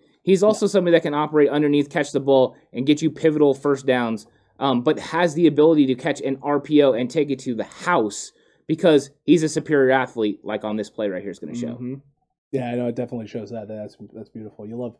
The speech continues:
Speaker 2: I love watching R P O slants that turn into touchdowns because
Speaker 1: Yeah.
Speaker 2: it just gives you flashbacks to the old days where you used to throw two-yard slants and Jerry Rice and Taylor would take them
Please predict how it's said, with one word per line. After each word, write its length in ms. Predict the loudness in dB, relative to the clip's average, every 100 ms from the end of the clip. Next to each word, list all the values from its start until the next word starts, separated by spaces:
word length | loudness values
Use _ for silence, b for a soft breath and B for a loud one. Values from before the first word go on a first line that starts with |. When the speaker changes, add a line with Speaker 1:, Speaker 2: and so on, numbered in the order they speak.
| -4
Speaker 2:
I 100 | -2
love 260 | 0 -2
watching 440 | -4 -10 -12 -12 -8
R 120 | -8
P 220 | -8 -10 -8
O 160 | -8
slants 480 | -10 -12 -10 -10 -10
that 140 | -12
turn 160 | -12 -14
into 160 | -14 -14
touchdowns 500 | -14 -12 -10 -12 0
because 120 | 4
Speaker 1:
Yeah. 200 | 4 2
Speaker 2:
it 80 | -10
just 280 | -12 -12 _ _ _ _ 2
gives 160 | 4
you 60 | 2
flashbacks 640 | 2 0 2 -2 -4 -4
to 60 | -6
the 120 | -4
old 180 | -4 -4
days 260 | -6 -6
where 80 | -8
you 100 | -6
used 160 | -8 -10
to 40 |
throw 200 | -8 -8
two-yard 400 | -6 -6 -6 -8
slants 360 | -10 -12 -12 -12
and 120 | -16 -16 _ _ _ _ -4
Jerry 220 | -2 -2
Rice 280 | -4 -6 -8
and 120 | -10
Taylor 260 | -8 -6 -8
would 140 | -8
take 240 | -10 -10
them 220 | -10 -10